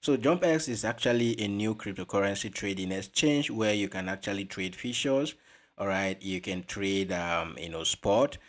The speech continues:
and you can equally copy traders, right? If I go to the copy trading option right here, you'll see here that there are a whole lot of professional traders, okay, um, that you can actually copy their trades while they do the work for you and all of that.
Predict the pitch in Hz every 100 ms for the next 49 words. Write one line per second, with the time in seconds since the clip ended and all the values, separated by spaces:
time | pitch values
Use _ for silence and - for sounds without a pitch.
0 | - _ 123 131 127 131 127 123 123 139
1 | 147 151 151 123 123 117 107 98 78 -
2 | 85 92 - 104 104 139 143 113 101 110
3 | 110 113 101 101 95 95 - 85 85 92
4 | 92 - 87 85 - 113 - 160 180 160
5 | 151 123 107 101 101 98 101 104 120 135
6 | 135 127 110 95 98 95 101 110 107 101
7 | - 98 95 95 92 95 87 95 92 90
8 | - 87 87 85 87 87 87 90 90 -
9 | 104 104 98 - 95 95 92 80 - -
10 | 110 107 104 92 92 85 87 95 90 85
11 | 90 87 - 90 80 90 82 82 78 85
12 | 85 82 - 76